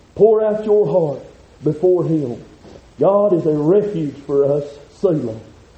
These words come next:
Surely men of low degree are vanity,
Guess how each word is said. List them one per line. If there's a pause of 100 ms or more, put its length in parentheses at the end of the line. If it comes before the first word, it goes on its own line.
(200)
Surely
men
of
low
degree
are
vanity,